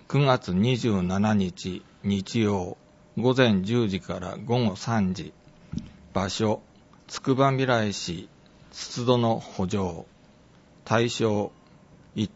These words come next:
チーム四人から十人でお申し込みください。一、子ども、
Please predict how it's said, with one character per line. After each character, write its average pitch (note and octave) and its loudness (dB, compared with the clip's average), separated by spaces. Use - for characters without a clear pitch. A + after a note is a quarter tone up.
チ C#3+ 2
ー C3 4
ム G2+ 0
四 A#2 0
人 C3 0
か G#2+ -2
ら F#2 -4
十 B2 0
人 A2+ 2
で E2+ -6
お G2+ 0
申 G#2+ 2
し - -10
込 G#2 -4
み F#2 -4
く F#2+ -6
だ E2+ -6
さ E2 -8
い。 - -16
一、 A#2+ -2
子 G#2+ -2
ど B2+ 6
も、 B2 2